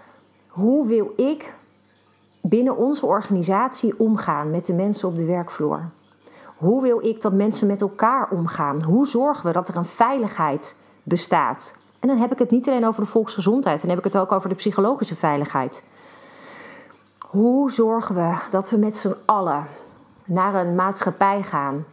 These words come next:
die weer vriendelijk is en die weer open staat voor allerlei meningen en allerlei ideeën? En dat we niet elkaar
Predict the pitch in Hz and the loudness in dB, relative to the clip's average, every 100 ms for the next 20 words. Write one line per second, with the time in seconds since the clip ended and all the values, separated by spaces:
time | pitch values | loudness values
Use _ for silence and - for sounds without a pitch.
0 | _ - - 151 208 180 165 160 - 170 | _ -20 -8 0 2 4 0 -2 -6 0
1 | 214 196 143 - 117 120 - - - _ | 2 2 -2 -4 -4 -4 -8 -10 -16 _
2 | _ _ - 170 196 190 - - 214 226 | _ _ -4 0 2 0 0 2 2 0
3 | 175 - 147 120 104 - - - - - | -4 -4 -2 -2 -4 -10 -14 -20 -20 -6
4 | - 170 - 214 180 147 151 143 135 131 | -2 0 2 0 0 0 0 0 0 0
5 | 123 151 - _ _ _ _ _ _ - | -4 -8 -14 _ _ _ _ _ _ -20
6 | - 156 139 190 208 165 147 165 131 160 | -8 -6 -2 0 0 0 0 -2 0 2
7 | 160 120 123 - _ _ _ _ _ _ | 2 -2 -8 -16 _ _ _ _ _ _
8 | - _ _ - 180 165 165 165 202 - | -20 _ _ -2 0 0 2 2 0 0
9 | 175 170 170 160 156 156 | -2 0 2 2 2 -2